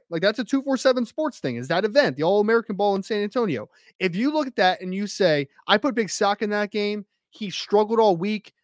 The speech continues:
I'm gonna drop him a bunch of spots 'cause I just didn't see it. He didn't look in person the way I thought he looked on film," yada, yada, yada. If that's your baseline, then I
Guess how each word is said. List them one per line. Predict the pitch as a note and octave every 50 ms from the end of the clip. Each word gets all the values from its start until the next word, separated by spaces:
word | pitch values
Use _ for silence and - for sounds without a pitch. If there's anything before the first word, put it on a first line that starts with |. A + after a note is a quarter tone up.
| _ _ -
I'm | D3+ E3
gonna | F#3 A3 A3 F#3+
drop | C#3+ - F#3 F#3+ G3+ G3
him | G3+ F#3
a |
bunch | F3 F#3 F#3 E3+ -
of | -
spots | - - F#3+ F#3+ F#3+ -
'cause | - D#3+ D3
I | C#3+
just | D3 D#3 D#3 -
didn't | - G#3+ - F#3+ F3
see | - - A3 G#3
it. | G#3 F3+
He | F3+
didn't | F3+ G#3 F#3 F#3+
look | F#3+ G3 -
in | F#3+ D3+
person | - - G3+ G#3 - -
the | G3 F3
way | F3 F3
I | D3+
thought | C#3+ - F#3+ G3
he | F#3+
looked | F3+ F#3 F#3+ - F3
on | C3+ C3+
film," | - - A3 A3 A3 G#3+ G#3 G3 F3 C#3+
yada, | C3+ D#3 F3 F#3+ G3
yada, | F#3+ F#3 F#3 F#3
yada. | F#3+ F#3+ G3 D#3+
If | E3 - -
that's | E3+ F3+ G3+ C#4 - -
your | B3+ G#3+
baseline, | D3+ - D#3+ F3+ A#3 A3+ - - F3+ D#3+ D#3 D3+
then | D#3+ D#3 D#3
I | F3 G3+ A3+